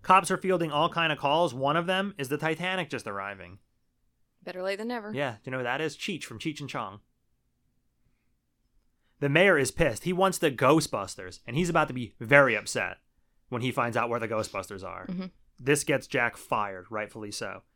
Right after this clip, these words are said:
Speaker 1: And we
Speaker 2: Yeah,
Speaker 1: got
Speaker 2: he
Speaker 1: the
Speaker 2: has,
Speaker 1: su-
Speaker 2: he has three minutes to get his shit and get out.
Speaker 1: Yeah. Yeah. He's very upset. So we get the song again, thankfully. We get the song three times.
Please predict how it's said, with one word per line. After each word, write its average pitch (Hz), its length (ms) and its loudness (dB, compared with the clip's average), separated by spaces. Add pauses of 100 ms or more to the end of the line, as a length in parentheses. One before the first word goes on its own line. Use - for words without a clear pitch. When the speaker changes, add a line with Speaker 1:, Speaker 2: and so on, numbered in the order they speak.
(160)
Speaker 1:
And 135 80 -4
we 135 80 2
Speaker 2:
Yeah, - 40 2
Speaker 1:
got 131 80 6
Speaker 2:
he 196 40 4
Speaker 1:
the 196 40 6
Speaker 2:
has, 185 80 4
Speaker 1:
su- - 180 -2
Speaker 2:
he - 80 -2
has 190 120 0
three 196 180 2
minutes 165 380 -2
to 175 100 -8
get 165 180 -2
his - 160 -10
shit - 220 -6
and 165 80 -10
get - 100 -8
out. - 280 -6
Speaker 1:
Yeah. 113 280 -4 (560)
Yeah. 107 240 -6 (840)
He's 113 180 -10
very 113 280 -4
upset. 101 400 -12 (460)
So 135 380 -6
we 143 100 -2
get 196 140 4
the 175 60 -2
song 110 300 2
again, 104 380 -10 (540)
thankfully. 107 500 -8
We 123 80 -8
get 156 100 -2
the 165 60 -6
song 147 220 -2
three 123 240 -8
times. 110 500 -8